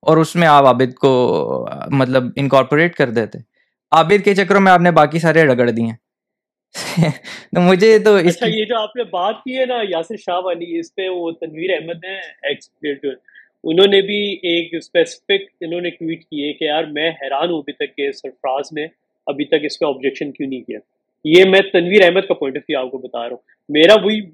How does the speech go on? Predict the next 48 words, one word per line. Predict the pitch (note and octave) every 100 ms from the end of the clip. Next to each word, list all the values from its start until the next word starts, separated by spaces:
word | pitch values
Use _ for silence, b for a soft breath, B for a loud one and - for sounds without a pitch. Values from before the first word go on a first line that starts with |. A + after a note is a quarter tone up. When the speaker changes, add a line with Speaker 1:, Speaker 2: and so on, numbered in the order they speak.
| _ D#3
Speaker 2:
मेरा | E3 F3+
वही | G#3 A3
point | G#3+ D3
of | C#3+
view | - D3+
है | D3+ D#3
कि | D#3+ D3+ D3 C#3+
जिस | C#3+
तरह | E3 D#3+
देखें, | D3+ D3 F3+ D3 -
वसीम | C#3+ - - D#3 E3+ D#3+
ने | D#3
भी | E3 D#3+ - _
जो | C#3+ C#3 _
प्रेस | C#3+ C3 D#3+ -
conference | C#3+ C3+ D#3+ D3+
की | - C#3+
है, | B2+ - _ _ _
उसमें | D3+ - D#3+
उन्होंने | D#3 D#3
कहा | D#3 D3+
है |
कि | D#3+ D#3+
हम | D3+
लोगों | D3+ D3+
ने | D3
categories | C#3+ C3+ C#3 C#3+ D3+ D3
wise, | C#3 D3 - -
मतलब, | C#3+ C#3 C3+
रखे | C#3 - E3
हैं, | D#3+
और, | D3+ C#3 C#3+ D3+
मतलब, | C#3+ D3+ C#3+ -
होता | D#3+ E3
भी | G3+ G#3
यही | F3 F#3
है |
कि | F#3
जो | F3 F3
categories | D#3+ D3+ D3+ E3 E3
में | E3+
players | D#3+ D#3+ D#3+
होते | C#3 E3
हैं, | - b b b
उनको | E3 D#3 D3 E3+ D#3+
हम | D#3+
लोग, | E3 D#3+
अ, | D3 D3